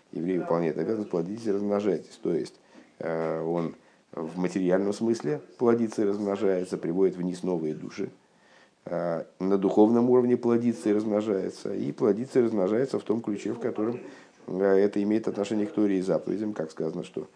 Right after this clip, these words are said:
добрые дела — это, э, порождение цадика. Помнишь там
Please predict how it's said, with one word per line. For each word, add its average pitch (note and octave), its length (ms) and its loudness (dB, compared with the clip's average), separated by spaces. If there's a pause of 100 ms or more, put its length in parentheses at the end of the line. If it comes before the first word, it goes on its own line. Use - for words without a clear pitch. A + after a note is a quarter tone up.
(200)
добрые D#2+ 480 2
дела — F2 360 2
это, C#2+ 240 -6
э, - 680 -6 (340)
порождение F2+ 600 4
цадика. D2+ 520 -4 (400)
Помнишь E2 200 -10
там - 200 -12